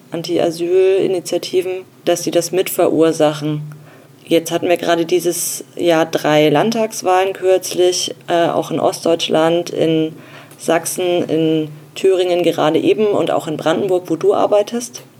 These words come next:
Würdest du dem zustimmen? Haben so eine Massenmobilisierungen, rassistische Proteste Auswirkungen dann auch direkt auf mehr Gewalt, mehr rassistische Gewalt? Und, äh, ist das bei Wahlen auch so, wenn rechte Parteien stark sind, fühlen sich da Leute bestärkt, noch mal mehr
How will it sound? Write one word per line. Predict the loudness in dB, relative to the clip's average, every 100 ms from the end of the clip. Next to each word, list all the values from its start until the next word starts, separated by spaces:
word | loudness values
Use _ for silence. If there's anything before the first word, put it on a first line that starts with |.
| -20 -16
Würdest | -2 -2 0
du | -2
dem | -2
zustimmen? | -4 -6 -4 -2 0 0 0
Haben | 0
so | 2
eine | 2
Massenmobilisierungen, | 2 0 -2 -4 -2 0 0 0 2 2 2 0 0
rassistische | -2 -2 -2 0 0
Proteste | -2 -2 -2 0 0 0 2
Auswirkungen | 4 2 0 0 0 -2 -2
dann | 0 0
auch | 2 2 0
direkt | -2 -2 -2 -4 -4
auf | -4 -4 -8
mehr | -4 -2 -2
Gewalt, | -2 0 0 2
mehr | -2 -6
rassistische | -8 -8 -4 -2
Gewalt? | -2 0 2 4 2 0 -2
Und, | -2 0
äh, | 0 0 0 -6
ist | -8 -4
das | -2
bei | 2 2 2
Wahlen | 2 2 4
auch | 2 2
so, | 0 0
wenn | 2
rechte | 0 -4 -8
Parteien | -8 -6 -6
stark | -4 0 0 0
sind, | -2 -6
fühlen | -4 -2
sich | -2 2
da | 2
Leute | 4 4 4 2 0 -6 -20 -20 -8
bestärkt, | -4 -2 2 4 2 0
noch | -2 -2
mal | -2
mehr | 0 2 4 2 0 -4